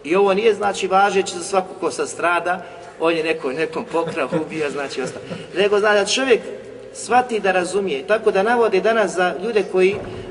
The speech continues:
na primjer, saobraćajna nesreća se desi posebno u državama gdje ima kisas, poput Saudije. Čovjek kada ubije nekoga, jel, odmah mora da ima odmazdu za to ili da plati krvarinu, ali neka čovjek pobjegne sa lica mjesta.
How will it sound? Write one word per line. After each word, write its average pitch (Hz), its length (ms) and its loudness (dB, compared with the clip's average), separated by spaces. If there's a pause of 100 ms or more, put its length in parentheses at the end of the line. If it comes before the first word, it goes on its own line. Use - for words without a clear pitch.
na 175 100 -4
primjer, 190 320 0
saobraćajna 185 560 -2
nesreća 185 320 -4
se 165 140 -8
desi 185 220 -2
posebno 180 500 -2
u 160 120 -4
državama 180 320 -4
gdje 165 120 0
ima 180 280 0
kisas, 127 540 -8
poput - 240 -12
Saudije. 165 540 -2 (600)
Čovjek 185 280 0
kada 175 200 -2
ubije 170 260 2
nekoga, 180 340 -4
jel, 175 200 0
odmah 180 300 -4
mora 185 260 -2
da 185 280 -6 (100)
ima 180 240 -4
odmazdu 160 460 -6
za 147 200 -4
to 147 280 -4
ili 151 180 -6
da 135 120 -8
plati 147 340 -6
krvarinu, 139 460 -8 (260)
ali 143 140 -2
neka 214 200 -2
čovjek 202 280 0
pobjegne 196 340 0
sa 175 140 -6
lica 180 320 0
mjesta. 160 320 -6